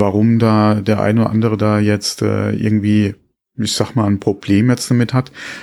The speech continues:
Äh, wir haben ja gerade in den Pro-Geräten den neuen Kamerasensor mit achtundvierzig Megapixel. Und, ähm, wie sich jetzt halt rausgestellt hat,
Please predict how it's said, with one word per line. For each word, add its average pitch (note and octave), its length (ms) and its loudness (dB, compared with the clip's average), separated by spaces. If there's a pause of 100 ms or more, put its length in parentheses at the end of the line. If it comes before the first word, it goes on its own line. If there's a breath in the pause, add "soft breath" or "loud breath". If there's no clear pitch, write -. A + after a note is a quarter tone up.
(140 loud breath)
Äh, G#2+ 340 0
wir G2+ 100 0
haben A2+ 120 2
ja A2+ 60 2
gerade A2+ 200 -2
in A#2 80 2
den G#2+ 60 2
Pro-Geräten A#2 460 0
den A2 100 2
neuen G#2+ 180 2
Kamerasensor A#2 580 0
mit A2+ 120 -2
achtundvierzig - 400 -8
Megapixel. B2+ 540 -4 (1400 loud breath)
Und, A2+ 320 2
ähm, A2 420 4
wie A2+ 60 4
sich G#2+ 120 0
jetzt A#2 160 0
halt G#2 160 0
rausgestellt A#2+ 520 -2
hat, - 260 -4